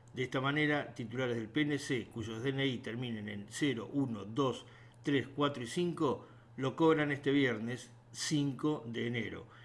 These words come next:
en la misma cuenta donde reciben sus haberes habitualmente. Lo cierto que mañana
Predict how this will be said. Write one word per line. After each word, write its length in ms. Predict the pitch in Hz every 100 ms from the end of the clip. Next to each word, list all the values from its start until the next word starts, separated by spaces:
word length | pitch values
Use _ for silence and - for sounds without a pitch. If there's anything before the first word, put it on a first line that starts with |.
| - - -
en 100 | 117
la 80 | 120
misma 280 | 143 147 131
cuenta 440 | 151 151 143 147
donde 340 | 113 147 147
reciben 460 | 139 123 120 147 135
sus 220 | 151 139
haberes 400 | 127 127 127 120 -
habitualmente. 760 | 123 110 - 98 90 - 107
Lo 100 | 123
cierto 440 | 139 156 156 165 - - - - - -
que 300 | 147 156 - - -
mañana 720 | 120 117 127 165 151 139 160